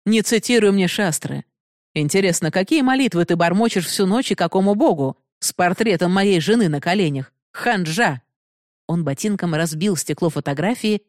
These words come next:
лежавшей на полу, и зарвал ее на мелкие кусочки и швырнул в лицо Бихари. Башонта, напуганный безумной выходкой Махендра,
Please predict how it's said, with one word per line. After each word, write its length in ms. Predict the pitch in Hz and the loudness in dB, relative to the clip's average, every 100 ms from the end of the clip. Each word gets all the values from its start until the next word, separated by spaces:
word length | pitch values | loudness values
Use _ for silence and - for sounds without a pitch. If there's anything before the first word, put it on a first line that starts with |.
| _ | _
лежавшей 440 | 160 151 147 - 160 | -4 -2 -2 -2 -4
на 80 | 165 | -2
полу, 420 | 185 226 165 - _ - | 0 0 0 -2 _ -2
и 100 | 185 | 0
зарвал 440 | 185 196 208 202 | 2 2 2 0
ее 160 | 160 156 | 0 0
на 100 | 170 | 2
мелкие 360 | 196 165 143 | 0 0 -4
кусочки 640 | - 160 277 262 - 139 _ - | -4 -2 0 -2 -4 -8 _ -6
и 80 | 240 | -4
швырнул 560 | - 185 214 175 196 214 | -2 -2 0 0 0 0
в 60 | |
лицо 280 | 185 - 139 | -2 -2 -2
Бихари. 560 | 147 151 226 156 131 - _ _ _ _ _ _ | -2 -2 -2 -2 -4 -12 _ _ _ _ _ _
Башонта, 540 | 147 139 - 202 202 147 | -8 -6 -2 -2 0 0
напуганный 540 | 160 - 226 160 147 | -2 0 0 0 0
безумной 440 | 147 165 202 175 151 | 0 0 0 0 -2
выходкой 420 | 175 160 - 147 | -2 -4 -4 -4
Махендра, 640 | 139 - 277 226 143 | -4 -2 -2 0 -2